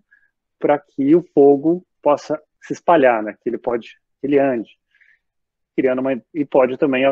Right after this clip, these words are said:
alterar a intensidade do fogo. Então, quando cai muita folha, você vai ter uma intensidade maior, que mata mais árvores, podendo criar um ciclo retroalimentativo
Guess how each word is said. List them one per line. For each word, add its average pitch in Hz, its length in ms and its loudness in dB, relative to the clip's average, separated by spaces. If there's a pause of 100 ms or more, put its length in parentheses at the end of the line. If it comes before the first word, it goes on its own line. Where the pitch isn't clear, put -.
(300)
alterar 131 380 2
a 139 60 0
intensidade 127 600 -4
do 151 100 -12
fogo. 110 320 -2
Então, 107 160 -10
quando 131 160 -6
cai 156 160 0
muita 170 420 4
folha, 160 360 4
você 147 100 -16
vai 131 120 0
ter - 80 -4
uma 123 100 -4
intensidade 120 440 -6
maior, 160 420 2
que - 120 -8
mata 120 280 -4
mais 165 260 -4
árvores, 180 540 0
podendo 160 420 -2
criar 151 400 2 (480)
um 139 80 -8
ciclo 185 520 -2
retroalimentativo 135 1300 -2